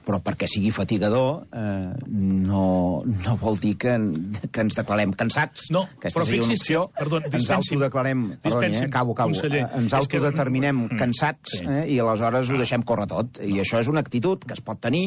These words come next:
Speaker 1: i és perfectament plausible,
Speaker 2: Mm.
Speaker 1: és fins i tot comprensible, i s'ha de ser generós amb totes les actituds, amb la comprensió envers en totes les actituds, per ser més precís, però no és la nostra. No és la nostra, i nosaltres intentem,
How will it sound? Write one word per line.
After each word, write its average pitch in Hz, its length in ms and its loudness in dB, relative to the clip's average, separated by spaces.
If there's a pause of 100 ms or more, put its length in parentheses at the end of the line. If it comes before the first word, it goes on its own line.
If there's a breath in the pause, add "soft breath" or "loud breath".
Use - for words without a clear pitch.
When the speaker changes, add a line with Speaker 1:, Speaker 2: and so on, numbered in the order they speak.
Speaker 1:
i 107 140 0
és - 80 -6 (180)
perfectament 104 540 -2
plausible, 143 480 0
Speaker 2:
Mm. - 340 -16
Speaker 1:
és 143 80 2
fins 135 200 0
i 135 40 2
tot 139 160 0
comprensible, 120 720 -2
i 120 80 -8
s'ha 107 160 -2
de 104 80 0
ser 110 160 -2
generós 104 380 0
amb 101 100 -2
totes 104 180 0
les 98 140 2
actituds, - 480 -2 (400 loud breath)
amb 127 160 2
la 120 80 2
comprensió 120 560 -2
envers 107 320 0
en 101 100 -2
totes 101 220 -2
les 101 160 -2
actituds, 101 400 -2
per 101 100 -2
ser 95 120 0
més 95 120 0
precís, 107 380 -2 (480 loud breath)
però 95 160 0
no 110 80 2
és 127 80 0
la 82 120 0
nostra. 117 360 -2 (960)
No 117 240 0
és 110 60 0
la 95 120 2
nostra, 90 320 0
i 123 80 0
nosaltres 95 420 2
intentem, 117 540 2